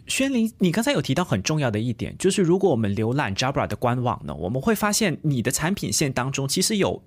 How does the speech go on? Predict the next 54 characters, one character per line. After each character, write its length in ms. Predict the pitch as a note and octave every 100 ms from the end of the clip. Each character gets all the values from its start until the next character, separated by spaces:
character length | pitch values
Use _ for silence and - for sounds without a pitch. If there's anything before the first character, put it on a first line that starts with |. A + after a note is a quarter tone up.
| -
有 280 | C#3 G#2+ -
线 380 | - A3+ E3+ - - -
wired， 480 | B2+ D3 D#3 - -
还 160 | -
有 180 | C#3 D3 -
无 160 | B2
线 280 | C3 G3 B2+
wireless 600 | - C3+ E3 F3 G2+ - - - -
两 320 | C3 A2+ F3
种 180 | G3 -
不 80 | -
同 200 | E3+ G#2
的 80 | A2+
使 180 | - F#2+
用 180 | A#2+ A#2
场 240 | - F#2
景， 200 | - G#2 - - -
然 100 | B2
后 220 | D3 C3
有 140 | A#2
不 160 | G2+ -
同 180 | B2+ A#2
的 80 |
设 180 | B2+ D3+
备， 160 | C3 A2+
也 100 | A2+
有 100 | F#2+
不 120 | -
同 160 | - -
的 80 | G#2
这 120 | B2
个 80 | G2+
配 260 | - C#3+ G2
置。 280 | - A2+ C3 - - -
可 120 | A3
是 160 | C#4+
有 160 | B3+ B2+
的 100 | D3
时 160 | E3+ A#2+
候 300 | F#3 C#3 -
我 80 | A#2
们 140 | A#2+
在 120 | A#3
做 140 | A#3 D#3+
访 180 | A2+
谈 140 | F#2+ A2
就 100 | F3
有 140 | C#3
很 180 | D#3+ A#2+
直 180 | E2+ G2+
观 180 | A2+ A#2+
的 120 | A2
感 180 | G2+ -
受， 260 | - A2